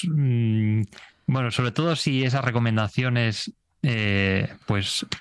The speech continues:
son llamadas a que hagamos un cambio de hábitos, que entonces, pues, nos sentimos un poco incómodos, es cuando se generan más polémicas. Y es lo que ha ocurrido esta semana,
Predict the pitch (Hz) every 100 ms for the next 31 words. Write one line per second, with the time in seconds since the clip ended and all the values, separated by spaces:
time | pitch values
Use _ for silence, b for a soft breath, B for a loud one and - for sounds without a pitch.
0 | - - 127 123 123 117 117 113 127 123
1 | 117 107 - 110 110 110 - - 117 107
2 | 117 107 113 104 113 113 110 110 151 147
3 | 127 135 143 123 - - - 104 104 104
4 | 95 120 98 - - 98 101 - 104 -
5 | 104 95 110 110 110 101 - 101 107 110
6 | 107 156 160 147 151 - B B B B
7 | B 135 131 120 - - 131 117 110 104
8 | 110 - 120 123 127 120 120 - 101 92
9 | 90 87 95 95 B B B B - 120
10 | 127 131 139 139 135 139 147 147 135 151
11 | 135 156 147 147 151 170